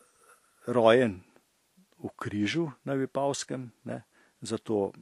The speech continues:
zato je Janez Svetokriški, ne, Sveti Križ, ne, eh, in, eh, on je zapustil, eh,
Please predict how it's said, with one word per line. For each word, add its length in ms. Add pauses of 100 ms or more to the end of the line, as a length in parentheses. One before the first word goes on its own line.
(260)
zato 360
je 80
Janez 320
Svetokriški, 800
ne, 100
Sveti 360
Križ, 420
ne, 160 (180)
eh, 260 (760)
in, 300
eh, 240 (880)
on 200
je 100
zapustil, 800 (180)
eh, 220